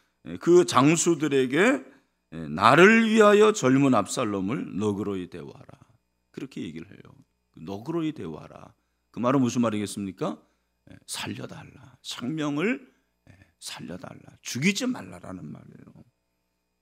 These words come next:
에, 목숨을, 아, 꼭 보존해달라라는, 에, 그런 의미인 것 같습니다. 생명을, 에, 살리려는, 어, 다윗입니다.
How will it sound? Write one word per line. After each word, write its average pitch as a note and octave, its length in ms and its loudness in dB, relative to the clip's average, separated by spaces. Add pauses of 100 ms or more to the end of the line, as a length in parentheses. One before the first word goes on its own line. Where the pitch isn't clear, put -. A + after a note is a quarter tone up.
(100)
에, - 60 -18
목숨을, G3 1080 0 (480)
아, C#3 320 -18 (420)
꼭 - 340 -8 (1080)
보존해달라라는, B2+ 1500 -2 (220)
에, D#2+ 140 -14
그런 G#2+ 440 -4 (120)
의미인 G#2+ 380 0
것 E2+ 100 -8
같습니다. - 380 -18
생명을, B3 800 2 (240)
에, D3+ 160 -12
살리려는, C#3+ 840 -2 (120)
어, C3+ 260 -16
다윗입니다. - 760 -10